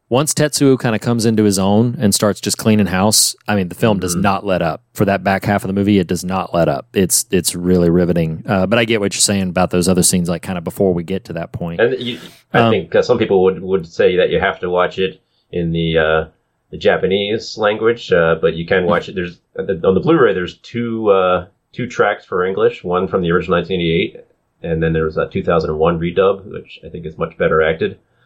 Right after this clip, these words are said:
Speaker 2: Um,
Speaker 1: Ah, okay. Mm.
Speaker 2: but I would, I
Speaker 1: That's
Speaker 2: would,
Speaker 1: cool.
Speaker 2: I wouldn't slight anybody for watching, watching it in any way.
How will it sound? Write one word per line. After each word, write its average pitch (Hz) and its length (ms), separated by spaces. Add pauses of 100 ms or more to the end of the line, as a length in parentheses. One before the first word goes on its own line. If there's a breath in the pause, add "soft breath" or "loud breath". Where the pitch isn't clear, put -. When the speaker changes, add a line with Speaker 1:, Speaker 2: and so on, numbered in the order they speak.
(480)
Speaker 2:
Um, 101 80
Speaker 1:
Ah, 98 360
okay. 85 380 (180)
Mm. 90 280 (520)
Speaker 2:
but - 160
I 80 100
would, 71 180
I - 60
Speaker 1:
That's 151 220
Speaker 2:
would, - 60
Speaker 1:
cool. 87 120
Speaker 2:
I 87 60
wouldn't 80 220
slight 82 200
anybody 80 420
for - 140
watching, 80 400
watching 82 360
it 80 100
in 80 100
any 80 160
way. 82 400